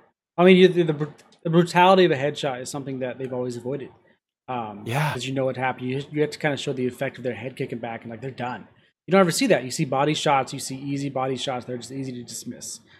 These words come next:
Speaker 1: Um, "Oh, they're not,"
Speaker 2: And it's
Speaker 1: you know,
Speaker 2: Schrodinger's cat.
Speaker 1: What?
Speaker 2: It, in, in, Greg, to your point, it's like Schrodinger's cat, where it's like, well, we don't know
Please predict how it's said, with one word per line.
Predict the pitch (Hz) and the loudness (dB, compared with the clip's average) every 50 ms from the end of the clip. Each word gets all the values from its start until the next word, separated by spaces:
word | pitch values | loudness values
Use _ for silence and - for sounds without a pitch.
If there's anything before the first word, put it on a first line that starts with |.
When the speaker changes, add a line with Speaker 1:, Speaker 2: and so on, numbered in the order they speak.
| _ _ - | _ _ -14
Speaker 1:
Um, | 123 120 120 - | -14 -12 -6 -2
"Oh, | 214 233 226 | 0 2 4
they're | 208 208 | 4 4
not," | 208 208 202 | 4 4 6
Speaker 2:
And | - - | 6 8
it's | 175 | 8
Speaker 1:
you | 165 156 | 8 8
know, | 147 | 8
Speaker 2:
Schrodinger's | 170 170 175 - - - - _ - | 8 8 6 2 -4 -14 -20 _ 2
cat. | 160 143 123 - _ _ _ _ _ _ - - _ _ | 4 4 4 2 _ _ _ _ _ _ -20 -20 _ _
Speaker 1:
What? | - 151 190 - - - _ _ _ - | -2 0 0 -2 -4 -10 _ _ _ -12
Speaker 2:
It, | 160 - - 180 175 175 - - - - 180 | -8 -4 -2 0 0 0 -2 -6 -2 2 4
in, | 170 170 170 | 4 4 4
in, | 151 175 165 151 135 | 2 0 0 2 6
Greg, | 165 160 156 147 | 6 6 6 6
to | 151 - | 2 2
your | 147 143 147 | 4 6 6
point, | 139 - 160 165 151 139 131 | 6 8 8 8 8 8 6
it's | 131 131 - | 4 4 4
like | 139 127 - _ _ | 2 2 0 _ _
Schrodinger's | - - - 160 147 139 135 131 127 - | -10 -2 2 2 4 4 2 0 0 2
cat, | - 160 135 113 127 | 4 6 6 6 6
where | 139 135 127 | 6 6 6
it's | 123 - | 6 6
like, | - 135 127 127 - - - - _ | 4 4 4 2 -2 -10 -20 -2 _
well, | - 202 208 185 175 | 8 10 10 12 12
we | 196 | 10
don't | 220 214 180 160 | 10 10 8 10
know | 165 165 165 160 156 151 135 - | 10 12 12 12 12 10 8 2